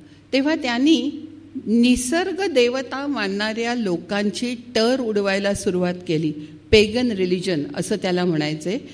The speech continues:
की तो काहीतरी दुय्यम दर्जाचा. आणि आता सगळे ते पूर्ण cycle होऊन निसर्गाला महत्त्व द्यायला लागलेले आहेत. मग निसर्गातल्या किती देवता,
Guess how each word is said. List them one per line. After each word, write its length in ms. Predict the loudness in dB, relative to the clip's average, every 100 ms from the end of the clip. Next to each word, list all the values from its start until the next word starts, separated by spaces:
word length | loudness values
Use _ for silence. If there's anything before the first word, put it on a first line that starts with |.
| -10 -4
की 80 |
तो 220 | -2 0 0
काहीतरी 440 | 0 -2 0 0
दुय्यम 560 | 2 0 0 0 0 0
दर्जाचा. 520 | -2 -4 -8 -8 -12 -20 -20 -8
आणि 180 | -6 -4
आता 280 | -4 -4
सगळे 500 | -4 -6 -4 -2 -2 -4 -10 -16 -20 -20 -16 -2
ते 140 | 0
पूर्ण 520 | 0 -4 -6 -4 -4 -4
cycle 500 | -2 -4 -2 -4 -2
होऊन 260 | -2 -2 -2 -4 -6 2
निसर्गाला 840 | 2 4 2 2 0 -2 -2 -4 -10 -8
महत्त्व 560 | 0 2 2 0 -2
द्यायला 400 | 0 0 0 -2
लागलेले 440 | -2 -2 -4 -4 -8
आहेत. 140 | -10 -18 -20 -8 0
मग 100 | 0
निसर्गातल्या 800 | 2 0 -2 -4 -2 -4 -4
किती 380 | -6 -6 -4 -2
देवता, 540 | 0 0 -2 -6 -12